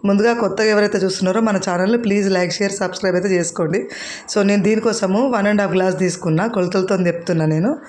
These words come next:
వన్ అండ్ హాఫ్ గ్లాస్ తీసుకున్నా, దానికోసం హాఫ్ గ్లాస్ సగ్గుబియ్యం తీసుకున్నా, దాంట్లోకి నువ్వులు ఒక టూ టేబుల్ స్పూను, జీలకర్ర ఒక టేబుల్ స్పూను, ఆ, ఓమా ఒక టేబుల్ స్పూను. So వాటర్ అనేది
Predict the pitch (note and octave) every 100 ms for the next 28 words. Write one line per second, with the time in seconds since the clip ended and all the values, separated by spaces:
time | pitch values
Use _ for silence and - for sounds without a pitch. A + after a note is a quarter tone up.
0 | - - - G3 F#3+ F#3+ F#3+ F#3 F#3 F#3+
1 | F3+ - E3 E3 A#3+ G#3 G#3 G3+ G#3 A#3+
2 | G3 E3+ F#3+ F#3+ D#4 D#4+ - - - -
3 | F#3 F3+ F#3+ E3+ D#3+ D#3 - D#3+ D#3+ C4+
4 | - - - - - - - G3 F#3+ F#3
5 | F#3 A3+ C#4+ - - _ A3 F#3+ F#3+ G3+
6 | G#3 F#3+ F#3+ E3+ F#3+ F3+ E3+ E3+ G3 F3+
7 | F3+ - F3 A#3 G#3+ F#3 G3 G3 F3+ F#3
8 | E3+ D#3+ - F#3 C#4+ - - - - -
9 | E3+ F3 F#3+ A3 G#3 F#3 E3+ E3 - D#3+
10 | F#3 D#4+ - - - - A3 G3+ G3 A3+
11 | B3+ A#3 G#3+ F#3+ A3+